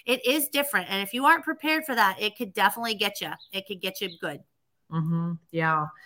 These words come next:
Speaker 2: Um, it's interesting. I was interviewing, uh, one of our female C E Os, and she was saying that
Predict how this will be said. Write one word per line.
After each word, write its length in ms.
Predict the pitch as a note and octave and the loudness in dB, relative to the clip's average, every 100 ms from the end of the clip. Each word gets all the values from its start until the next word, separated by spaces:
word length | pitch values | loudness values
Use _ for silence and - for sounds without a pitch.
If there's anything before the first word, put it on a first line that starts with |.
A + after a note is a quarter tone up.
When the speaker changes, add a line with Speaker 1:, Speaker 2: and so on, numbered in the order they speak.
| - - G3+ | -20 -4 4
Speaker 2:
Um, 220 | F#3+ G3 | 4 4
it's 160 | G3+ | 6
interesting. 480 | C#4+ C4+ C4+ C4 A#3+ | 6 8 6 6 8
I 100 | G#3+ | 10
was 180 | G#3 G3+ | 10 8
interviewing, 760 | A3+ A#3 A3 G#3 G3+ G3 G3 G3 _ _ | 8 6 8 6 6 4 2 -4 _ _
uh, 320 | G3 F3+ F3+ | 8 8 8
one 220 | F3+ G#3+ | 8 8
of 160 | G#3 G3+ | 8 8
our 220 | F#3+ F#3 | 8 6
female 520 | - G#3 G3 F3+ F3+ - | 4 4 6 6 4 0
C 360 | - A3+ G#3 | -2 0 4
E 60 | G3+ | 6
Os, 280 | G3 G3 G3+ | 8 6 4
and 140 | F#3 | 0
she 180 | - A3 | 0 2
was 220 | G3+ G3 | 2 2
saying 420 | G3+ F#3+ F#3+ F#3+ | 4 6 4 2
that 300 | F#3 F3+ F3+ | 4 2 2